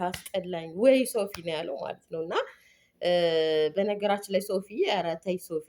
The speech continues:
ተይ፣ ተይ፣ ተንኮለኛ አትሁኝ እንዴ! ታሟል ብለሽ ስትቆረቆሪለት ለኖርሽው ልጅ፣ ቤቴ አንተን ናፍቋል ብለሽ አምጥተሽ ከቤትሽ፣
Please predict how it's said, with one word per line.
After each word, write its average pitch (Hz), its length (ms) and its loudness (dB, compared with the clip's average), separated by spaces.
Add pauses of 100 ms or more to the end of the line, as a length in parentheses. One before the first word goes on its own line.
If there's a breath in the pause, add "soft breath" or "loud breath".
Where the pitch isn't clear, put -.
ተይ፣ 170 180 -6
ተይ፣ 185 160 -4
ተንኮለኛ 208 600 -2
አትሁኝ 226 340 -4
እንዴ! 226 220 -2 (1300 soft breath)
ታሟል 392 580 4
ብለሽ 294 280 2
ስትቆረቆሪለት 427 1300 2 (260)
ለኖርሽው 254 680 4
ልጅ፣ 170 220 -6 (1120)
ቤቴ 339 400 4 (240)
አንተን 359 400 6
ናፍቋል 339 520 2
ብለሽ 202 360 0 (480)
አምጥተሽ 262 760 0
ከቤትሽ፣ 190 600 -2